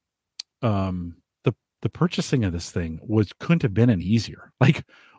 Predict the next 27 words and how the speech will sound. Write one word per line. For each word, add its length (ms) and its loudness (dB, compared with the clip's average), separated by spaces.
once 440 4
we 80 8
got 200 8
that 180 6
straightened 320 0
out, 240 2
it 120 2
was, 220 0
it 140 4
was 180 0
ten 260 4
minutes. 380 4
They 120 0
had 220 6
one 220 6
in 120 6
the 60 4
store. 520 4
They 100 0
gave 280 8
it 100 2
to 160 2
me. 140 6
They 100 8
didn't 160 2
try 160 -2
and 140 0